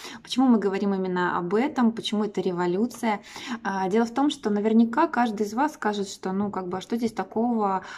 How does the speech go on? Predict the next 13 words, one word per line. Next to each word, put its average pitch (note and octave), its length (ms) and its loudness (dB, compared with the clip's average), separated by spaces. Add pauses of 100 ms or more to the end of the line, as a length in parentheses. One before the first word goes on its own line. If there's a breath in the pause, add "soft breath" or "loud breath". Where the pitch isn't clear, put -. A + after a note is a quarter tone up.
(140 loud breath)
а, F#3 200 0
матовая F#3 500 2
помада F#3 380 0
у - 20 -2
меня F3+ 180 0
тоже F3 240 -2
есть E3+ 340 -4
в - 60 -20
косметичке». - 640 -8
Но, A3 160 0
тем A#3 260 0
не G#3 80 0
менее, A#3+ 480 4